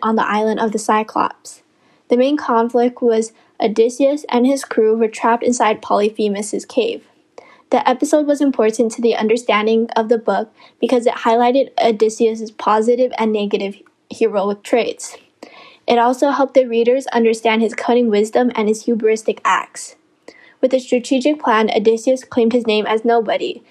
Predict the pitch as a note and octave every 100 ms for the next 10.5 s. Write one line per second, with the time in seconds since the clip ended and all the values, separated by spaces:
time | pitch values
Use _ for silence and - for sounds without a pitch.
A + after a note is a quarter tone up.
0 | _ - A3+ A#3 A#3+ A3+ G#3+ A#3+ C#4 D4
1 | - A#3 A#3 A#3+ A#3 A3 A3 A#3+ G3 G3
2 | - A3 G#3+ G#3 A3 A3+ A3+ A#3 A3 G3
3 | G3+ G#3 F#3 G3+ G3+ F#3 - - - _
4 | _ - - - B3+ A#3+ A#3 - A3+ G#3+
5 | B3 D4+ D4 - A#3+ A#3 A#3 - B3+ B3+
6 | B3+ A#3 A3+ G#3+ A3+ A3 G#3+ G3+ G#3 F#3+
7 | B3 A3 A3 A3 A3+ - G3+ G#3 - G3
8 | G#3 A#3+ - _ _ _ _ - B3 B3+
9 | C4 _ - A3+ A3+ A3 A3 A3 G#3 -
10 | A3 G3 G#3+ - -